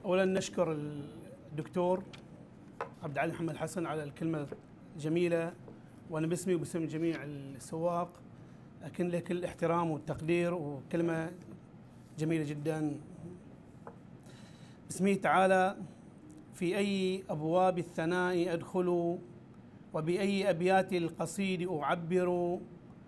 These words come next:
وفي كل لمسة من وجودكم وأكفاكم للخيرات أسطر".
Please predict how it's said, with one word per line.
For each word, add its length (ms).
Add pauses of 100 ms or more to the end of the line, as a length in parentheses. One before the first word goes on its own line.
(260)
وفي 240
كل 380
لمسة 420
من 360
وجودكم 920 (600)
وأكفاكم 1200 (640)
للخيرات 760
أسطر". 680